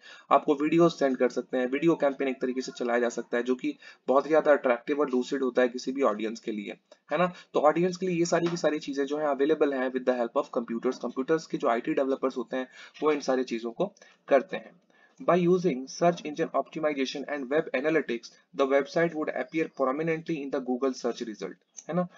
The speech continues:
तो जो एसईओ होता है, search engine optimization, इसके माध्यम से और वेब एनाल-, analytics के माध्यम से अपनी website को आप,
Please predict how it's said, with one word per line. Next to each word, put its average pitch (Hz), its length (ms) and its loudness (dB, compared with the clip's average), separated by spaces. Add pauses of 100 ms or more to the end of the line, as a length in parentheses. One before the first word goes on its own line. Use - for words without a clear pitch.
(120)
तो 160 80 -4
जो 170 180 2
एसईओ 170 520 2
होता 135 200 2
है, 131 100 2
search 139 280 -2
engine 135 300 -2
optimization, 123 680 -4
इसके 156 240 -6
माध्यम 131 340 -2
से 139 100 -4
और 131 100 2
वेब 139 280 -2
एनाल-, 131 540 -6
analytics 127 420 -6
के 139 100 -8
माध्यम 120 280 0
से 127 160 -4
अपनी 160 320 -4
website 143 440 0
को 127 160 -4
आप, 123 180 0